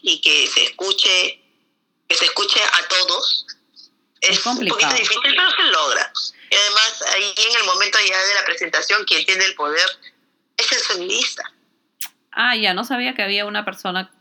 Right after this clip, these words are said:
Speaker 2: que hacía eso. <laughs>
Speaker 1: Claro, porque el sonidista te gradúa los volúmenes, entonces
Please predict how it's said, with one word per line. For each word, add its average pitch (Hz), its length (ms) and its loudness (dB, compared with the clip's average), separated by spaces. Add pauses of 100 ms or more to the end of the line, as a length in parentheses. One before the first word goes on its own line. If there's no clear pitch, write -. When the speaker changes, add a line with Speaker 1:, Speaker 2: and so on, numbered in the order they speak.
(260)
Speaker 2:
que 151 260 -4
hacía 151 400 -6
eso. - 200 -6 (260)
<laughs> - 140 -4 (180)
Speaker 1:
Claro, - 280 2
porque - 200 0
el - 140 -2
sonidista 202 600 2
te 196 200 0
gradúa 175 340 2
los 202 140 2
volúmenes, 160 580 -2
entonces 220 260 2